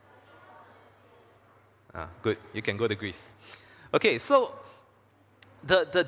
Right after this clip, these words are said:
darkness has not overcome Jesus, the light of mankind. And so that is the continuation and the truth of the story, that our spiritual reality does not end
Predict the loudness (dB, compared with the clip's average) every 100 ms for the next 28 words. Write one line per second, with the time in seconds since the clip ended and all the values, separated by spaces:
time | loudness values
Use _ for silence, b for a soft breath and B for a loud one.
0 | 4 6 6 4 -2 0 0 0 2 2
1 | 2 2 2 0 -8 -2 2 4 4 2
2 | 2 0 0 0 0 2 2 4 4 4
3 | -4 -10 -18 2 2 6 2 2 -4 -2
4 | -2 0 -2 -2 -4 -2 -2 -2 -2 -2
5 | -2 0 2 2 -2 -2 2 2 -2 -4
6 | -2 0 -2 0 -2 -2 -4 -4 0 0
7 | 0 0 -2 -4 B B -4 0 0 0
8 | 2 4 4 -2 0 0 2 0 0 0
9 | 0 0 -4 -8 B B B B 0 0
10 | 0 -8 -20 -20 _ _ _ _ _ -2
11 | 0 2 2 2 0 -4 -2 -2 -4 -2
12 | -2 2 4 4 2 2 -2 0 0 0
13 | -2 -4 -4 -4 -2 -2 -4 -6